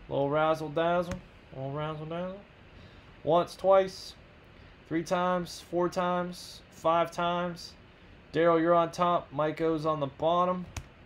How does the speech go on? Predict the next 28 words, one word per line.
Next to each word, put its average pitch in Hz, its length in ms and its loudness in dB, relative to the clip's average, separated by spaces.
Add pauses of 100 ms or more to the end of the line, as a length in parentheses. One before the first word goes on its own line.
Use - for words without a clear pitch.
(1800)
All - 360 -14 (140)
right, 170 160 -12
put 165 460 -16
that - 340 -20
down. 185 360 -14 (2500)
Okay. - 160 -10 (680)
Daryl, 185 340 8
A 175 220 2
F 175 80 -4
C 180 140 -4
North. 180 380 2
Nick, 175 360 0
A 165 240 -2
F 170 80 -2
C 170 160 -8
South. 175 440 0
Rudy, 170 380 2
A 165 200 0
F 156 60 -8
C 165 100 -6
East. 170 500 -2
Chief 160 220 -2
Keef, 170 240 -2
A 160 180 0
F 156 80 -6
C 160 120 -6
West. 170 420 0 (480)
Tyler, 165 480 2